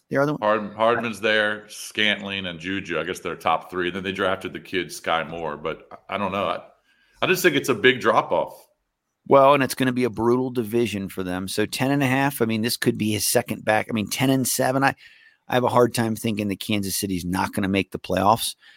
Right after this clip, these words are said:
Speaker 1: And a lot of
Speaker 2: Yeah.
Speaker 1: it's gonna depend on if, what defense shows up. Does the defense,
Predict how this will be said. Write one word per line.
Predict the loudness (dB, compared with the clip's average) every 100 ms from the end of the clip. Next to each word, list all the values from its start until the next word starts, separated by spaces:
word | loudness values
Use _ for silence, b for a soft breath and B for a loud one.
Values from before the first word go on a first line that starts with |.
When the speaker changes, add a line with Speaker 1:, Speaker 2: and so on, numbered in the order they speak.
| b b
Speaker 1:
And | 2
a |
lot | 4 6
of | 4
Speaker 2:
Yeah. |
Speaker 1:
it's | 2
gonna | 2 0
depend | -2 0 2 2
on | 0 0
if, | -4 -4
what | -2 -2 0
defense | -4 -2 -4 -4
shows | -6 -6
up. | -6
Does | -2 -2
the | -2
defense, | 0 -2 2 0 0 -6